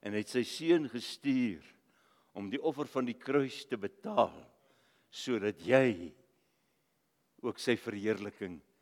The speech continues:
in jou lewe te mag hê. Daar is 'n liedjie wat sê, "Toe hy sterf op die kruis,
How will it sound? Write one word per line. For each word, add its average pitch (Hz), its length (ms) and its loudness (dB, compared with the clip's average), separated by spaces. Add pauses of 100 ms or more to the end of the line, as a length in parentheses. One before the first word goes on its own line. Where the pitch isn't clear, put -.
(200)
in 101 120 -6
jou 98 120 -6
lewe 90 400 -6
te 90 160 -8
mag 78 280 -14
hê. - 300 -16 (1700)
Daar 143 200 10
is 143 160 4
'n 160 120 8
liedjie 175 320 0
wat 135 180 2
sê, 127 520 6 (280)
"Toe 135 140 4
hy 131 100 8
sterf 165 520 -2
op 131 160 -8
die 127 140 -6
kruis, - 680 0